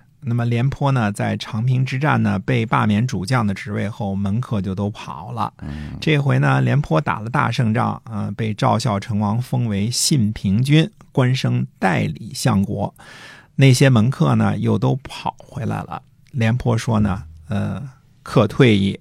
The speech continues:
Speaker 1: 那门客们都请回吧。
Speaker 2: 嗯。
Speaker 1: 那么一个门客说呢，说：“哎呀，先生啊，您见到这些事儿也都太晚了。天下都是以世道论交情的，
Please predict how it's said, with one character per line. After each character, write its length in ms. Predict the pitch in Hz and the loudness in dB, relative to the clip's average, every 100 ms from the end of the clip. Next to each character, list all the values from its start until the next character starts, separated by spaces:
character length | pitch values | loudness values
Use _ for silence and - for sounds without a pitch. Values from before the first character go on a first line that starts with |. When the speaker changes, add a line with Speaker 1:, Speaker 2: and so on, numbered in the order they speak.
| - | -12
Speaker 1:
那 160 | - 95 | -10 -6
门 180 | 98 107 | -4 -4
客 160 | 107 107 | -4 -2
们 120 | 98 | -2
都 140 | 98 | -2
请 260 | 95 - 98 | -6 -6 -6
回 380 | - - 90 110 | -6 -8 -6 -2
吧。 240 | 110 - - - | -2 -2 -10 -18
Speaker 2:
嗯。 60 | - - - - - | -16 -18 -20 -10 0
Speaker 1:
那 60 | |
么 80 | 160 | 2
一 120 | 156 | 4
个 120 | 165 | 2
门 160 | 151 123 | 2 2
客 180 | 143 113 | 2 0
说 220 | - 113 | -2 -2
呢， 160 | 104 104 | -2 -4
说 120 | 107 | -6
：“哎 80 | 120 | 0
呀， 240 | 110 101 - - - - - - - _ | 0 0 -10 -16 -18 -20 -20 -20 -20 _
先 240 | - 131 | 2 4
生 120 | 123 101 | 6 2
啊， 180 | 95 | 0
您 760 | 92 95 107 139 180 196 180 175 - _ | 0 0 0 2 2 4 2 0 -4 _
见 240 | - 165 | 0 2
到 120 | 143 117 | 4 4
这 100 | 120 | 2
些 160 | 147 | 0
事 100 | 151 | 2
儿 60 | 110 | -2
也 80 | - | -2
都 120 | 120 | -6
太 220 | - - | -6 -4
晚 120 | 135 - - | -4 -6 -16
了。 180 | - 113 - - - - - | -18 -18 -18 -20 -20 -20 -2
天 280 | - 202 202 | 2 4 4
下 240 | 170 101 | 4 2
都 180 | 104 190 | 4 4
是 160 | - | 2
以 160 | 107 - | -2 -2
世 340 | - - 185 | 0 2 2
道 200 | 110 95 | 2 0
论 200 | 104 104 | -2 -2
交 320 | 98 123 123 110 | 0 2 2 0
情 220 | - 85 | -6 -8
的， 240 | 90 - | -10 -12